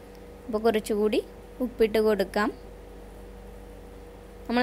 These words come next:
നേരത്തെ ആ ഉള്ളി വാടാനുള്ള ഉപ്പ് മാത്രം ഇട്ട് കൊടുത്തിരുന്നുള്ളല്ലോ,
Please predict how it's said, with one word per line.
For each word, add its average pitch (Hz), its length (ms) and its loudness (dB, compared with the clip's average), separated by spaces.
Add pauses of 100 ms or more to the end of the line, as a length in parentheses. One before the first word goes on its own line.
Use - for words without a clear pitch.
നേരത്തെ 247 340 8
ആ 254 120 12
ഉള്ളി 240 320 8
വാടാനുള്ള 233 580 12 (200)
ഉപ്പ് 233 200 4 (100)
മാത്രം 226 300 8
ഇട്ട് 214 200 2
കൊടുത്തിരുന്നുള്ളല്ലോ, 196 800 4